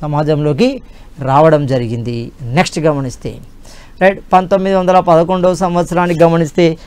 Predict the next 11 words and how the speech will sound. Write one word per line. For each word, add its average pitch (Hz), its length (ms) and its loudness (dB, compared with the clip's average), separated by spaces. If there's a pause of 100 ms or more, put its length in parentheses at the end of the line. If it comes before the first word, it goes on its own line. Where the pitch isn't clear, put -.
(160)
ఆది 180 280 8
హిందూ 175 460 4
సోషల్ 180 580 2
సర్వీస్ 165 580 2
లీగ్ని 190 280 0
ఏర్పాటు 170 500 0
చేశాడు. 151 600 -4 (1160)
ఏంది 175 240 0
ఈ 190 140 2
ఆది 180 260 4
హిందూ 180 560 0